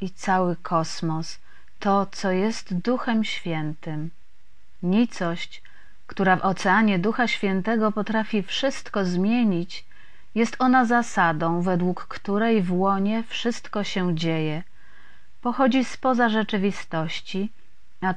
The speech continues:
tu się przejawia z prawem twórczym. Tylko nicość zawiera w sobie wszystko. Tylko Bóg podzielił się swoim sercem, a Stwórca przygarnął do siebie, dając dom Twojemu doskonalącemu się duchowi.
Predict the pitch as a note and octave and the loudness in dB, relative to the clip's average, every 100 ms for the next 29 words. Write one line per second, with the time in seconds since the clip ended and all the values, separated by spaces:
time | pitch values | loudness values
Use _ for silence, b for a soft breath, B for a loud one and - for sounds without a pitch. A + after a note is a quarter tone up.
0 | - A3+ C4+ C#4 C4 A#3 G#3 A3 G3 F#3+ | -2 0 0 0 2 2 2 2 4 4
1 | F#3 F3+ - G3 F#3 F3+ F3 - E3+ D#3+ | 2 -2 -2 0 2 2 0 0 -2 -2
2 | D#3+ - E3 D#3 - - - - - - | -2 -4 -4 -4 -6 -10 -12 -12 -12 -12
3 | - B3+ B3 B3+ A#3 A3 F#3 - F3 - | -4 2 4 6 6 6 4 0 -2 0
4 | F#3 F3+ F3 F3+ F3 E3 - F3 E3+ E3+ | 2 2 4 4 4 2 0 0 0 0
5 | - - E3 - - - D#3+ E3+ b b | -2 -2 -2 -4 -8 -4 -4 -4 b b
6 | b b b - A3 G#3+ A#3 G#3+ A3+ A3 | b b b 2 4 6 4 6 6 4
7 | - - F#3+ F3+ F#3+ F3+ F3+ - F3 E3 | 2 -2 0 2 2 4 2 0 0 -2
8 | - F3 G3 A3+ G#3+ - F#3+ F3 F3 - | -2 2 4 4 2 0 2 0 -2 -2
9 | F3 F3 F3 - - - F#3 F3 - A#3+ | -2 -2 -4 -10 -12 -6 -4 -4 -2 0
10 | C4+ C4 A3 - G#3 F#3+ A#3+ A#3 F#3+ F3 | 0 2 0 0 0 4 6 6 2 2
11 | E3+ F3 - E3+ D#3 D#3+ E3 b b b | 0 0 0 0 0 -2 -4 b b b
12 | - G3 G3 F#3+ F3 E3+ F#3 G#3+ B3 A#3+ | 2 4 6 6 4 4 4 4 2 0
13 | - B3 A#3+ A3 A3 G#3 G#3 - F#3+ F3+ | 0 2 4 4 4 2 0 0 0 2
14 | F3 F3 - F3 F3 E3 E3+ D#3+ E3 D#3 | 2 0 0 0 0 0 0 0 -2 -2
15 | - D#3 D3+ D#3 | -2 -2 -2 -4